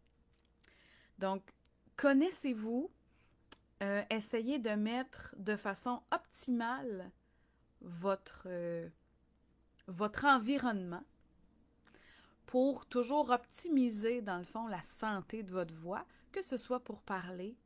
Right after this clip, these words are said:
ou pour chanter, par exemple. Euh, entretenir sa voix aussi, ça veut dire, si vous êtes un chanteur, une chanteuse, puis que vous voulez être à l'aise avec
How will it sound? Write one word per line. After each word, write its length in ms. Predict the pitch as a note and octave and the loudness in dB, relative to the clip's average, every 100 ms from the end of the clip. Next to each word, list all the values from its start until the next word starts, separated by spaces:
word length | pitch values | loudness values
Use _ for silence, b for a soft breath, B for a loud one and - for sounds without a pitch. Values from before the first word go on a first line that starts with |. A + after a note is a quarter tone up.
| _ b b b b _ | _ b b b b _
ou 180 | A#3+ A#3+ | -2 -2
pour 220 | - G3 | -6 -8
chanter, 460 | - F#3 D#3 - - _ _ _ _ _ _ _ _ _ _ _ _ - - - | -6 -8 -8 -12 -20 _ _ _ _ _ _ _ _ _ _ _ _ -20 -20 -2
par 180 | G3+ F3+ | -2 -2
exemple. 600 | E3+ E3 - _ - - _ _ _ - B B B B B B B B B B B - G#3+ | -8 -12 -12 _ -20 -20 _ _ _ -20 B B B B B B B B B B B -4 2
Euh, 600 | A3 A#3 A#3 A#3+ A#3+ A#3 b b b b - - | 4 4 4 4 2 0 b b b b -16 6
entretenir 640 | C4 D4 E4 E4 A4 B4 | 6 6 2 -2 -4 -4
sa 200 | - C4 | 2 2
voix 360 | B3 C4+ G4+ G4 | 2 2 4 4
aussi, 340 | A#3+ - - A4 | 2 0 -2 -2
ça 200 | - A#3+ | 0 0
veut 200 | G#3+ G#3+ | 0 -2
dire, 440 | G3+ B3+ D#4+ F4 D#4 | 0 0 0 -2 -4
si 260 | - - G#4+ | -4 -2 -2
vous 280 | C#4 A#3 B3 | 0 0 0
êtes 140 | B3+ | 0
un 120 | A#3+ | -2
chanteur, 540 | A3 A3+ G3 B3 C#4 D4 | -2 -2 -2 0 0 2
une 140 | A3+ | 0
chanteuse, 880 | - G3 F3+ G3 G#3 F4+ G4 G#3 F#3 | 0 0 0 0 0 -2 -2 -2 -4
puis 100 | - | -6
que 100 | - | -4
vous 220 | G3+ G3 F#3+ | -4 -2 -6
voulez 480 | G3 G3+ G#3+ C4 - G3+ | -4 0 0 0 0 -2
être 240 | A3 - - | -2 -8 2
à 160 | G3 | 4
l'aise 600 | G3 G#3 C#4+ C4+ F#3+ F3 - | 4 0 0 -2 -2 -6 -6
avec 640 | F3+ F3 F#3+ G#3 - - | -6 -4 -6 -6 -10 -20